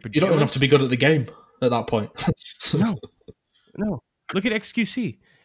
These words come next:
Speaker 2: X Q C is making way more money now that, now he's a streamer instead of,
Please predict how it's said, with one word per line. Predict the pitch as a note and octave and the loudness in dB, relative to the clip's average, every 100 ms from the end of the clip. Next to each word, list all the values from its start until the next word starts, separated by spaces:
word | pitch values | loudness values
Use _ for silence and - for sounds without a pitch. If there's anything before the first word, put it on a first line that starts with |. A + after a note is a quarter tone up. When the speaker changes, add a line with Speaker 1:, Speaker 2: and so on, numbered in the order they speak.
| - | -6
Speaker 2:
X | G3+ | -4
Q | A#3 | -2
C | A#3+ | -2
is | A3 | -2
making | A#3+ A3+ A3+ F3+ | -2 -2 -4 -2
way | G#3+ C4+ | 0 0
more | B3 A3 | 2 2
money | C#3 A#2 D#2 - _ _ _ _ _ _ _ | 4 2 -2 -14 _ _ _ _ _ _ _
now | F#3+ G3+ F#3 E3 | 2 4 4 0
that, | D3+ D#3+ | 0 -2
now | D#3 D#3 E3 | 2 2 2
he's | D#3 | 0
a | C#3+ | -2
streamer | C#3 - D3+ C3+ B2 | -6 -2 -2 0 -2
instead | B2 - B2 | -2 -4 0
of, | B2+ A2+ G2+ | -2 -2 -12